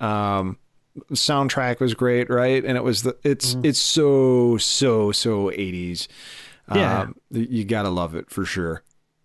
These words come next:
Speaker 2: Absolutely.
Speaker 1: All right. So, uh, favorite movie, favorite movie of the trilogy?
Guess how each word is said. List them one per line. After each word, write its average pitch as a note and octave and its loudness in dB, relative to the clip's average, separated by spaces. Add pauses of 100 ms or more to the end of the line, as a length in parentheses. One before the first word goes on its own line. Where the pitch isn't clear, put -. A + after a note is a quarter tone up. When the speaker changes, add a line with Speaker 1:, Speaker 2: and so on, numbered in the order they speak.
(140)
Speaker 2:
Absolutely. A2+ -4 (3750)
Speaker 1:
All E3+ 0
right. A2+ 2
So, C3+ 2 (580)
uh, E3 2
favorite A3+ 0
movie, D3+ 4
favorite B2+ 0
movie C#3 2
of D3+ 2
the D3 2
trilogy? D#3 2